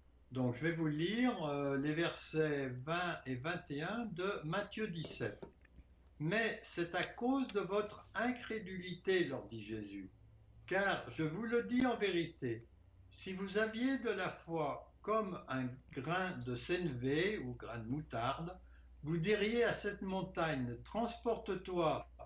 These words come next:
d'ici là, et elle se transporterait, rien ne vous serait impossible, mais cette sorte de démon ou d'incrédulité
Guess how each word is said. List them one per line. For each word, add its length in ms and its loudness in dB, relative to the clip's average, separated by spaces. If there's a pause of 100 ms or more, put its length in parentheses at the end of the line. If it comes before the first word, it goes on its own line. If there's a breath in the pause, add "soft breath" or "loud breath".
(120)
d'ici 760 -4 (160)
là, 580 2 (360)
et 380 2
elle 200 -2
se 160 -6
transporterait, 1120 0 (360)
rien 500 4
ne 100 0
vous 220 -2
serait 760 0
impossible, 1000 -2 (320)
mais 420 0
cette 340 -2
sorte 480 -2 (120)
de 260 -2 (680)
démon 580 2 (140)
ou 100 -8
d'incrédulité 1160 -4